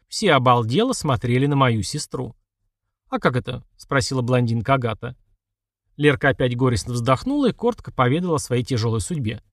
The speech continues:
«Вчера граф один знакомый посватался. Предложил, значит, руку, так сказать, с сердцем на пару.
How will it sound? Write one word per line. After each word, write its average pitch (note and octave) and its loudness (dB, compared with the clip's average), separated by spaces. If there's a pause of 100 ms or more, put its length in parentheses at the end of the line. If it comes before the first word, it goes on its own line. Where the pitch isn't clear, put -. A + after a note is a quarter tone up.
(640)
«Вчера C4 2
граф C4+ 0
один E3+ 2
знакомый D3+ 2
посватался. D3+ -4
Предложил, B3+ 0
значит, F#3 0
руку, C#4 -4
так G3 -4
сказать, - -6
с - -10
сердцем A3 -4
на E3+ 2
пару. B2 0